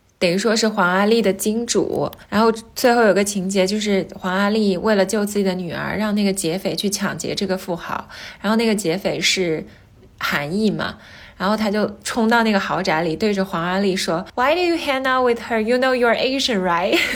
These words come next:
就说，“你为什么跟她玩啊？你知道你是亚洲人吗？”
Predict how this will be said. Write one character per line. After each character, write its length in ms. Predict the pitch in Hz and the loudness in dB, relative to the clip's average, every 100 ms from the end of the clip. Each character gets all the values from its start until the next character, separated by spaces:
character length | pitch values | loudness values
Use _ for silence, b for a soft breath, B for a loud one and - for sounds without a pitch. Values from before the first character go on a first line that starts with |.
| 269 302 370 370 B B B - | 2 4 4 0 B B B -10
就 240 | - 403 | -2 0
说 100 | 381 | 2
，“你 80 | 339 | 2
为 100 | 320 | 2
什 80 | 381 | 2
么 100 | 370 | 2
跟 140 | 294 311 | 2 0
她 260 | 359 349 | 0 2
玩 160 | 320 208 | 2 2
啊？ 220 | 226 226 | 0 0
你 120 | 214 | -4
知 120 | 214 | 0
道 100 | 311 | 0
你 100 | 240 | 2
是 120 | 233 254 | -2 0
亚 240 | 277 233 | 0 2
洲 180 | 240 233 | 4 4
人 180 | 214 | 4
吗？” 140 | 180 | 2